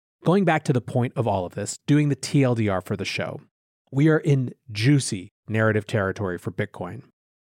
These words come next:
You have the macro landscape, which Bitcoin seems tailor-made for. You have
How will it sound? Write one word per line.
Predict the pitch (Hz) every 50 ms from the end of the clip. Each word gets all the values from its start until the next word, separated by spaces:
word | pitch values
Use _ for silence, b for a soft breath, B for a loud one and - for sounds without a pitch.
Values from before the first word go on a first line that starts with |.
| _ _ _
You | - 127 110
have | - 110 107 101 104 98 - - _ _
the | - 123
macro | 107 104 113 117 123 127 - - 120 113 120 - - -
landscape, | 107 107 107 104 - - 107 101 - -
which | - 107 - -
Bitcoin | 135 - - - 123 113 101 -
seems | - 120 110 104 98 -
tailor-made | - - - - 139 131 123 123 110 101 104 101 98 98 95
for. | - - 107 90 82 85 - - _ _ _ _ _ _ _ _
You | - 123 120
have | - - 123 117 117 117